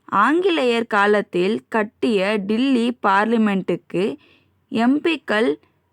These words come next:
விடை கொடுத்தனர். புதிய கட்டடத்துக்கு இடம் மாறினர். செப்டம்பர் பதினான்கு, சிங்கப்பூர் அதிபராக இலங்கை தமிழர் வம்சாவளி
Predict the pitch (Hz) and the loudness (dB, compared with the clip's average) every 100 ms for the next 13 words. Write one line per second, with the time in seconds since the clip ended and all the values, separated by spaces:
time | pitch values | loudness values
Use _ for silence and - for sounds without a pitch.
0 | - 214 240 233 285 339 _ _ - 247 | -12 -2 0 2 0 -2 _ _ -4 0
1 | 214 214 180 165 160 - _ - _ _ | 0 0 -2 -2 -6 -12 _ -20 _ _
2 | _ _ - 269 349 349 233 254 226 220 | _ _ -4 0 2 2 2 0 -2 -2
3 | 294 285 247 - - 190 240 233 240 226 | -2 -2 -2 -4 -4 -2 0 0 2 2
4 | 202 175 180 202 170 - _ _ _ _ | 2 0 0 -2 -2 -8 _ _ _ _
5 | _ _ _ _ _ _ _ _ _ _ | _ _ _ _ _ _ _ _ _ _
6 | _ _ _ - _ _ _ _ _ 262 | _ _ _ -20 _ _ _ _ _ -6
7 | - - 247 226 - 202 202 196 180 175 | -6 0 2 2 0 -2 0 0 -2 -2
8 | 175 220 320 - _ _ _ _ - 285 | 0 0 -2 -10 _ _ _ _ -4 -2
9 | 381 453 - 311 240 214 240 247 220 196 | 0 -2 -2 -2 0 0 0 0 0 0
10 | 190 220 240 226 277 269 196 226 220 196 | 0 0 0 2 2 2 2 0 -2 -2
11 | 185 175 170 254 311 _ _ _ - 202 | -2 -2 -2 -2 -6 _ _ _ -4 0
12 | 254 285 311 262 208 196 247 | 0 2 2 2 0 0 -2